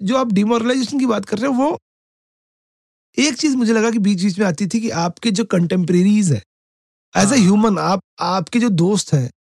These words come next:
Speaker 1: शादियां कर रहे हैं, बच्चे पैदा कर रहे हैं,
Speaker 2: हाँ।
Speaker 1: कार खरीद रहे हैं, घर खरीद रहे हैं,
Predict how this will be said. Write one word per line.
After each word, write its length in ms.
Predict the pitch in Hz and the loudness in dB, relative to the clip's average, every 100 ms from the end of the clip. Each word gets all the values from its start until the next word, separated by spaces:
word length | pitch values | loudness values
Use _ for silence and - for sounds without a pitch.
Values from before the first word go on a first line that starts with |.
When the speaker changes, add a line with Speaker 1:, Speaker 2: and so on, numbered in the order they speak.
| _ _ - | _ _ -10
Speaker 1:
शादियां 520 | - 180 175 180 180 | -2 0 4 4 4
कर 160 | 175 156 | 2 2
रहे 200 | 165 160 | 2 2
हैं, 200 | 151 147 | 2 0
बच्चे 280 | 170 - | 0 0
पैदा 300 | 156 175 170 | 0 2 2
कर 120 | 147 156 | 2 0
रहे 200 | 160 151 | 2 0
हैं, 80 | |
Speaker 2:
हाँ। 140 | 151 151 _ _ _ _ | -2 -6 _ _ _ _
Speaker 1:
कार 300 | 190 202 226 | 0 2 2
खरीद 360 | - 196 196 180 | 2 2 2 2
रहे 180 | 196 180 | 2 4
हैं, 320 | 170 165 151 | 2 0 0
घर 260 | 131 208 | 2 2
खरीद 320 | 202 202 208 185 | 2 2 2 2
रहे 260 | 185 175 | 4 4
हैं, 300 | 165 160 156 | 4 2 -2